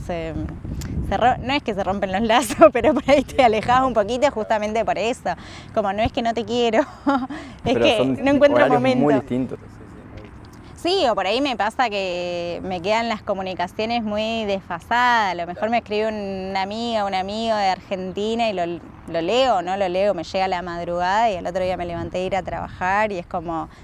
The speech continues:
Speaker 1: te contesto al otro día, capaz con más de veinticuatro horas, cuarenta y ocho horas.
Speaker 2: Sí, sí, sí.
Speaker 1: Es un tema, está en entender, entender lo que es así, que no es que no quiero hablar o lo mismo ellos, sino que estamos en otro,
Speaker 2: Exacto.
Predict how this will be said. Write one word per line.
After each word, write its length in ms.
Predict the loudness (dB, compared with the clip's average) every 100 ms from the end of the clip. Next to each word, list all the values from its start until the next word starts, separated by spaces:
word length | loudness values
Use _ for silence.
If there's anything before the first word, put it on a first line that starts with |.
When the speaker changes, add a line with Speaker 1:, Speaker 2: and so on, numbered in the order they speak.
| -10
Speaker 1:
te 100 | -8
contesto 500 | -4 -6 -4 -6 -2
al 100 | -2
otro 220 | -2 0 0
día, 260 | 0 0
capaz 220 | -2 -6 -4
con 180 | -4
más 160 | -2 -4
de 60 | -4
veinticuatro 800 | -6 -8 -2 -2 0 -2 0 2
horas, 260 | 2 0
cuarenta 300 | -2 -6 -6
y 40 | -6
ocho 320 | -4 -2 0
horas. 400 | 0 0 0 -2
Speaker 2:
Sí, 40 | -6 -18 -20 -20
sí, 160 | -20 -20
sí. 60 | -20 -6 0
Speaker 1:
Es 40 |
un 160 | 0 2
tema, 340 | 2 2 -2 -12 -20 -12
está 240 | -10 -2 0
en 100 | 0
entender, 520 | -2 -2 0 0 0
entender 460 | -4 -6 -4 0 2
lo 160 | 2
que 80 | 0
es 100 | -2
así, 460 | -2 0 2 2 0
que 100 | -2
no 120 | 0
es 100 | 0
que 140 | 0 -2
no 180 | -2 0
quiero 300 | 0 4 4
hablar 640 | 4 4 4 6 4 4
o 160 | 2 0
lo 140 | 0
mismo 340 | -4 -6 -4
ellos, 480 | 0 0 0 0 -4
sino 240 | -2 -6 -6
que 60 |
estamos 280 | -4 -4 -4
en 120 | -4
otro, 500 | -4 -4 -4 -2 -4
Speaker 2:
Exacto. 220 | -8 -12